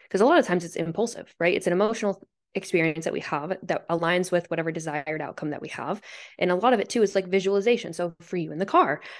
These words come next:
right? You in this Jeep, you like the look of the Jeep, but you probably like the idea, the visualization of you driving that Jeep.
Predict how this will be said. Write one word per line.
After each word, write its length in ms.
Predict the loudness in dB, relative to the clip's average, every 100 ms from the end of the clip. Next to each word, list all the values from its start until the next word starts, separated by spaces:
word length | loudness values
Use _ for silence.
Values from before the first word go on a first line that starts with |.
| 0
right? 140 | 0
You 100 | 4
in 80 | 6
this 140 | 6 4
Jeep, 340 | -2 -2 -6 _ _ _ _ -4
you 160 | 2
like 260 | 4 4 2
the 80 | 0
look 160 | 0
of 80 | -2
the 120 | -4
Jeep, 200 | -4 -6
but 80 | -6
you 60 | -8
probably 500 | -2 0 2 4 2
like 400 | 2 -2 -2 -4
the 160 | -6
idea, 540 | -4 -6 -4 4 4 4
the 180 | 0
visualization 680 | -2 -2 -2 -2 0 0 -2
of 120 | -6 -8
you 280 | -6 -4
driving 520 | -4 -2 0 0 -2 -4
that 180 | -6
Jeep. 340 | -6 -8 -8